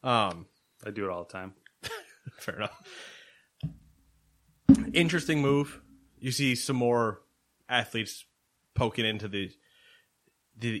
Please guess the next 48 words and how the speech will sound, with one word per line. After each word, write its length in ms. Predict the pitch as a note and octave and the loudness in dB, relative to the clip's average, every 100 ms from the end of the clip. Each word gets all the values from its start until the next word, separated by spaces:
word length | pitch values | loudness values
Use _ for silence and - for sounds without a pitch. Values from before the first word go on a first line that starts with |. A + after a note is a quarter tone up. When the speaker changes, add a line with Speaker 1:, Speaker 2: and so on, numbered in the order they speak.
| A2+ | -6
Speaker 1:
esports 400 | G#2+ - G#2+ G#2 | -6 -4 -2 -2
world. 400 | G2 G#2+ G#2 G#2 | 0 2 2 0
Speaker 2:
Mm-hmm. 100 | F#2+ F2+ _ _ _ - | -4 -12 _ _ _ -6
Speaker 1:
Uh, 260 | A2 G2+ F2+ | 0 0 2
I 120 | B2 | 2
always 340 | A#2 B2+ B2+ A#2+ | 6 6 6 4
am. 240 | G#2+ G2 - _ | -2 -8 -16 _
I 100 | A2+ | 0
always 220 | C3 C#3 B2 | 4 4 2
forget 540 | - G#2 G2 G#2+ - F#3+ | -4 -2 0 0 -2 -14
when 220 | A2+ A2 G2 | -6 -4 -2
Rocket 280 | G2 - | -4 -4
League, 140 | A#2 A2 | -4 -2
like, 140 | F#2+ | -2
gets 240 | G#2+ G2+ - | -2 -4 -4
mentioned 320 | F#2 G2 A2 | -8 -6 -8
in 80 | A2 | -6
this 180 | A2+ - | -6 -4
sense. 220 | B2 A#2+ | -6 -4
I'm 80 | G#2 | -6
like, 140 | F#2+ - - - - | -8 -12 -20 -18 -6
"Oh 160 | F#3 G3+ | -2 -2
yeah, 200 | F#3 F#3+ | 0 -2
that 160 | F#3 | -2
still 160 | - F3 | -4 -4
has 120 | B2+ | -4
a 40 | A2 | -6
competitive 460 | F#2+ F#2+ E2+ E2 | -12 -12 -10 -10
scene 240 | - F2+ F2 | -12 -12 -10
to 160 | F#2+ | -8
it," 80 | G2+ | -8
'cause 100 | - | -6
I 140 | G2 F2 | -8 -8
just 260 | - - | -10 -12
always 680 | D#2+ F#2+ F#2+ F2+ E2+ - - _ _ _ _ _ | -6 -6 -4 -8 -12 -16 -18 _ _ _ _ _
forget. 400 | - F2+ E2+ - _ _ _ _ _ _ _ _ _ | -10 -8 -10 -14 _ _ _ _ _ _ _ _ _
Uh, 320 | G#2 F#2 D#2+ - - _ _ - | -6 -6 -6 -16 -20 _ _ -4
and 100 | B2 | -2
it 60 | C3+ | 2
makes 220 | A#2+ - | 2 2
sense. 240 | G2+ F#2 | -4 -4
David 260 | - G2+ F2+ | 0 0 0
Beckham's 280 | F2+ F2+ F2 | -6 -6 -8
gonna 140 | F2+ | -6
have 180 | F2+ E2+ | -6 -6
a 40 | |
fifa 300 | E2 F2 D#2+ | -8 -10 -10
team. 200 | D#2 E2 | -14 -16